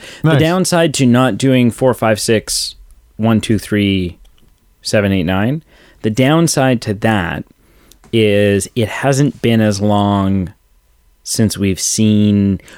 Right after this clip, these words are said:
Speaker 1: you lose a little nostalgia factor seeing the characters come back as their older selves, 'cause it, it just hasn't been as long since we've seen them.
Speaker 2: Mm, yeah. Yeah, that's fair.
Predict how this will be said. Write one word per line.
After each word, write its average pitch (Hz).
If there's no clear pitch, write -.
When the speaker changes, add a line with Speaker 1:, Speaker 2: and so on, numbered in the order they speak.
Speaker 1:
you 117
lose 143
a 127
little 131
nostalgia 113
factor 98
seeing 98
the 87
characters 101
come 101
back 95
as 92
their 95
older 98
selves, 113
'cause -
it, 123
it 135
just 139
hasn't 117
been 95
as 92
long 95
since 92
we've 160
seen 151
them. 127
Speaker 2:
Mm, 101
yeah. 131
Yeah, 120
that's 104
fair. 98